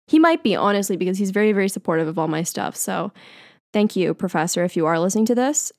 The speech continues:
And, um, I, I didn't mean it. I actually did read the book, okay? <laughs> It was two hundred twenty pages. I'm not reading that.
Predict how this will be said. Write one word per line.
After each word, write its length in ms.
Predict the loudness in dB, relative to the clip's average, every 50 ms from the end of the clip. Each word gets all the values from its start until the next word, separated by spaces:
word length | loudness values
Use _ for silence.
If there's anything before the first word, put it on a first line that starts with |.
| _
And, 580 | -2 0 0 0 0 0 0 -2 -2 -2 -4 -4 -4
um, 560 | -4 -4 -2 -2 -2 -4 -4 -4 -6 -6 -8 -6 -4
I, 220 | -2 0 0 0 0
I 60 | 0 0
didn't 220 | 2 2 0 2
mean 160 | 0 0 -2
it. 100 | -4 -4 -2
I 100 | -2 -2
actually 340 | -2 -2 -4 -4 -6 -6
did 320 | -4 -2 -4 -4 -4 -6 -6
read 200 | -6 -6 -4 -6
the 60 | -6
book, 320 | -8 -8 -8 -8 -12 -16 -20 -18 -14 -12
okay? 300 | -8 -6 -4 -4 -4 -6 -8 _ -16
<laughs> 40 | -16 -16 -18 -20 _ _ _ _ _
It 40 | -2
was 100 | -2 0
two 140 | 4 4 4
hundred 180 | 6 4 4
twenty 240 | 4 4 4 4 4
pages. 340 | 4 4 4 4 4 4 4
I'm 160 | 4 4 6
not 220 | 6 4 4 4
reading 320 | 4 2 4 4 4 2 2
that. 240 | 0 -2 -4 -4